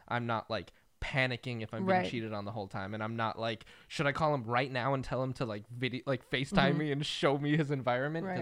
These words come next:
Speaker 2: Right.
Speaker 1: I would do that with my
Speaker 2: Ooh, that's
Speaker 1: ex.
Speaker 2: crazy.
Speaker 1: It's
Speaker 2: That's some
Speaker 1: crazy.
Speaker 2: crazy girl stuff.
Speaker 1: But I don't
Speaker 2: But
Speaker 1: have those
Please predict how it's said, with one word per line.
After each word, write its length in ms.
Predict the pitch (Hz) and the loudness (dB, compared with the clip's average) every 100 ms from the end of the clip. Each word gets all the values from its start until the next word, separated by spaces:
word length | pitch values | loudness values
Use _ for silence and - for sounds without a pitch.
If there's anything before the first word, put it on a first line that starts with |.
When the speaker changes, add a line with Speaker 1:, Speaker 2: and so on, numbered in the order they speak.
| - | -4
Speaker 2:
Right. 80 | 104 | -6
Speaker 1:
I 20 | |
would 180 | 117 107 | -6 -6
do 160 | 143 143 | -6 -6
that 200 | 87 - | -8 -10
with 100 | - | -2
my 80 | |
Speaker 2:
Ooh, 140 | 392 415 | 4 4
that's 220 | 262 - | 4 -2
Speaker 1:
ex. 20 | |
Speaker 2:
crazy. 760 | - 208 269 - 285 233 202 180 | -2 -2 -2 -4 0 2 2 2
Speaker 1:
It's 160 | 180 180 185 | 0 0 0
Speaker 2:
That's 160 | 247 175 | 0 0
some 120 | 466 | 0
Speaker 1:
crazy. 180 | 381 370 | 0 0
Speaker 2:
crazy 80 | 453 | 0
girl 220 | 349 247 | 2 2
stuff. 420 | 226 208 190 185 127 127 131 | 4 4 6 4 -2 -4 2
Speaker 1:
But 260 | 135 123 | 4 4
I 80 | 131 | 2
don't 60 | 156 | 4
Speaker 2:
But 80 | |
Speaker 1:
have 160 | 147 127 | 4 2
those 180 | 123 | -2